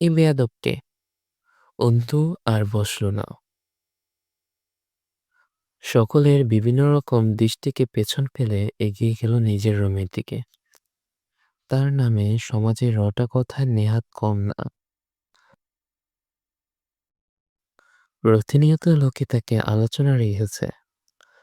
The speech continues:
অন্তুকে তার মা বাপ মিনসের মতো মানুষ করেছে। নষ্টা মেয়ে, ভ্রষ্টা মেয়ে, বেয়াদব, অসভ্য, আদর্শহীন, ভার্সিটিতে পড়িয়ে মিনিস্টার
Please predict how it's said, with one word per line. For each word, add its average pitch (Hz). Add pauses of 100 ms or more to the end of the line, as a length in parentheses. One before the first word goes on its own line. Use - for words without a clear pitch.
(140)
অন্তুকে 110
তার 104 (340)
মা 117
বাপ 117 (360)
মিনসের 135
মতো 117
মানুষ 110
করেছে। - (760)
নষ্টা 110
মেয়ে, 107
ভ্রষ্টা 107
মেয়ে, 107 (320)
বেয়াদব, 110 (100)
অসভ্য, 123
আদর্শহীন, 117 (540)
ভার্সিটিতে 113
পড়িয়ে 110
মিনিস্টার 113